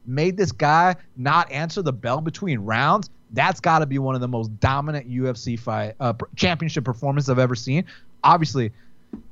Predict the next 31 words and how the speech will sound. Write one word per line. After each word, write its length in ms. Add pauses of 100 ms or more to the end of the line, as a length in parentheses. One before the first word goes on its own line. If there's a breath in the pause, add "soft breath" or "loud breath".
(100)
I 80
mentioned 440
for 100
my 140
number 300
four 400
was 280
Joanna 480
Jędrzejczyk 640
versus 180
Carla 400
Esparza. 640
On 260
that 280
same 320
card, 360
the 60
main 280
event 400
was 200
Rafael 560
Dos 280
Anjos 520
versus 220
Anthony 400
Pettis. 440
And 100
at 120
the 80
time, 320
Pettis 360